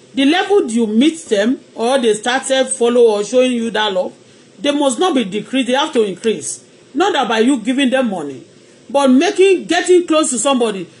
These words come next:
Tó bá wà nídìí ọ̀rọ̀, o gbọ́dọ̀ jẹ ọ̀rọ̀, kì í ṣe pé kó fún yàn lówó nìkan. You understand me? You must not be treated like, eh, ẹni tí ò, tí ò, tí ò, tí ò ṣe nǹkan kan láwùjọ.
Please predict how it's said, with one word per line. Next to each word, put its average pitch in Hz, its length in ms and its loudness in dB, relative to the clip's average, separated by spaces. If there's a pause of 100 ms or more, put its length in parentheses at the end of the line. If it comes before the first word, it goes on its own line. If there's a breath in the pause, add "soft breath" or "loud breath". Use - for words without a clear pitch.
(160 loud breath)
Tó 320 120 0
bá 330 300 0
wà 302 120 0
nídìí 247 280 0
ọ̀rọ̀, 226 160 4
o 226 100 4
gbọ́dọ̀ 247 340 0
jẹ 214 80 0
ọ̀rọ̀, 214 160 2
kì 254 80 -2
í - 20 0
ṣe 285 100 0
pé 294 120 -2
kó 269 100 0
fún 311 140 -2
yàn 233 100 -4
lówó 226 200 0
nìkan. 180 340 -4 (360 loud breath)
You 233 100 -2
understand 262 340 0
me? 196 160 -4 (540 loud breath)
You 277 120 4
must 277 240 0
not 370 140 0
be 254 100 0
treated 285 500 -2
like, 214 280 -4
eh, 180 360 -2 (840)
ẹni 269 240 2
tí 330 220 -2
ò, 220 380 2 (120)
tí 339 140 -2
ò, 233 320 0
tí - 300 -6
ò, 233 260 0
tí - 160 -2
ò 277 80 2
ṣe 220 240 -2
nǹkan 202 160 -6
kan 220 120 -4
láwùjọ. 190 440 -2